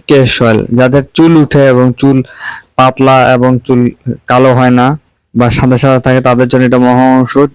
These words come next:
এটা মার্কেটিং করতেছে জেবিএল ড্রাগ ল্যাবরেটরিজ, গাজীপুর, বাংলাদেশ।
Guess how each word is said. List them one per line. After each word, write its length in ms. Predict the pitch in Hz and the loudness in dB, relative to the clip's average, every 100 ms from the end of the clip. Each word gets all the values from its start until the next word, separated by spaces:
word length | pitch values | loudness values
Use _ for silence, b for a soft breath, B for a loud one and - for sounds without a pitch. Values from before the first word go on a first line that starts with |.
| _ | _
এটা 340 | 127 127 127 - _ | 0 2 2 -2 _
মার্কেটিং 500 | - 123 127 127 135 | -4 0 0 0 0
করতেছে 360 | 139 135 131 135 | 0 -2 -2 -2
জেবিএল 340 | 127 135 139 | 0 2 2
ড্রাগ 220 | 127 131 - - - B B - | 2 0 -2 -12 -16 B B -2
ল্যাবরেটরিজ, 600 | 127 127 131 127 139 147 - - - 120 | 0 2 0 2 0 0 -4 -8 -6 -2
গাজীপুর, 420 | 127 123 123 131 | 0 0 0 0
বাংলাদেশ। 640 | 127 127 127 139 - - | 0 0 0 -2 -4 -12